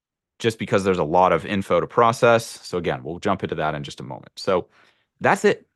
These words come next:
Th-, those are the four integrated reasoning question types. If you master those and you run the plays I just gave you, you implement the strategies I guess just gave you, you're gonna be m-, light years ahead of your competition on integrated reasoning. It really is that simple.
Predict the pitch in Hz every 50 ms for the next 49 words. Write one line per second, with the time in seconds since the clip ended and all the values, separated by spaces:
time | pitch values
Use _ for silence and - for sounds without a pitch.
0 | _ - 98 110 113 - 120 131 151 175 175 165 - - 143 143 139 - 120 117
1 | 135 - 120 113 107 98 87 90 98 98 95 104 98 92 90 - - 92 85 -
2 | - 80 - - 73 - - 80 - - 90 90 104 113 113 - 113 101 101 110
3 | 120 127 131 135 131 - - - - 90 90 90 87 87 87 85 82 80 80 -
4 | _ _ - 87 101 107 120 131 131 127 120 - - 123 113 117 113 113 107 92
5 | 95 - - 95 101 101 131 131 127 95 80 80 87 - 113 104 95 71 - -
6 | - 95 98 104 92 98 98 - 90 85 90 82 - - _ _ - - 90 -
7 | - 85 90 95 107 107 104 92 90 80 87 85 78 76 73 78 80 78 80 85
8 | - _ _ _ - - 87 110 123 - 107 107 98 95 87 92 95 95 107 110
9 | _ _ _ _ _ _ _ _ _ _ _ _ _ _ _ _ _ _ _ -
10 | - 95 95 98 98 - 98 92 - - 107 98 - - 104 98 92 90 90 -
11 | 101 - 110 101 85 82 76 82 85 95 - 117 110 98 73 65 90 104 107 110
12 | 104 95 98 95 90 - - - 87 85 - 107 113 139